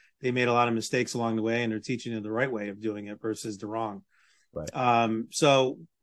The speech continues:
Speaker 1: you know, moving forward here, I mean, you know, you got a great start. I mean, how old are you now? Twenty-four?
Speaker 2: Twenty-four, yep.
Speaker 1: Oh, that's awesome. And, uh, so what's the future hold for you? What are you looking to do with this, uh, investment portfolio,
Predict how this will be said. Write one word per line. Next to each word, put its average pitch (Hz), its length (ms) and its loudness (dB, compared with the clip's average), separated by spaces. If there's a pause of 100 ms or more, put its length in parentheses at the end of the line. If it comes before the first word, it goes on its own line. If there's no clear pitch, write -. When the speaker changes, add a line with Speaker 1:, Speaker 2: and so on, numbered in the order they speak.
(200)
Speaker 1:
you 160 80 0
know, 143 240 4
moving 165 320 8
forward 151 400 6
here, 117 160 4
I 117 60 4
mean, 113 340 0
you 123 140 -12
know, 117 140 -2
you 117 100 2
got 127 100 2
a 117 60 0
great 135 400 2
start. 143 440 4 (300)
I - 20 -12
mean, 113 440 -6 (180)
how 131 160 0
old 143 140 4
are - 20 4
you 139 80 2
now? 139 160 0
Twenty-four? 135 720 -2 (240)
Speaker 2:
Twenty-four, 90 520 -2
yep. 87 200 -4 (240)
Speaker 1:
Oh, 104 160 -8
that's 110 180 -10
awesome. 117 420 -6 (440)
And, 127 300 0
uh, 123 160 2
so 143 160 4
what's 165 240 6
the 175 100 4
future 165 300 6
hold 143 260 6
for - 80 2
you? 110 160 4
What 120 120 0
are - 20 0
you 123 100 4
looking 123 440 0
to 123 280 0
do 123 300 4
with 117 180 4
this, 110 420 -6
uh, 117 240 -4
investment 113 540 -8
portfolio, 113 640 -2